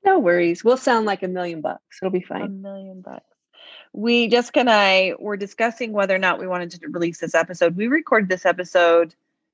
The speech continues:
Speaker 2: two weeks ago.
Speaker 1: Yep.
Speaker 2: Before some of the thing, recent events that have happened, and debated about whether or not we should release it. And we weren't going to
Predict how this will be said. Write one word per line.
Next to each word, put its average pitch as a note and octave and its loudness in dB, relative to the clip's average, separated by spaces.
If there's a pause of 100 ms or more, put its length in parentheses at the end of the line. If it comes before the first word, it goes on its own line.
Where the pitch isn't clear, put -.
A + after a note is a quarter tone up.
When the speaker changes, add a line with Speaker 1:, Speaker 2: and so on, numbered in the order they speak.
(240)
Speaker 2:
two A3+ -4
weeks B3 -4
ago. D4 -2 (1160)
Speaker 1:
Yep. G#3 2 (540)
Speaker 2:
Before G#3 4
some G#3+ -6
of G3 -2
the F#3+ -2
thing, F#3+ -8
recent F#3 -4
events E3+ 0
that F3+ -4
have E3+ -10
happened, E3 -4 (960)
and G3+ 4
debated G3 2
about G3 2
whether F#3 4
or F3 2
not E3 0
we E3+ -4
should E3 -6
release D#3 -2
it. - -6 (100)
And G3 -8
we G3 0
weren't A3+ 0
going G#3+ 2
to F3 -4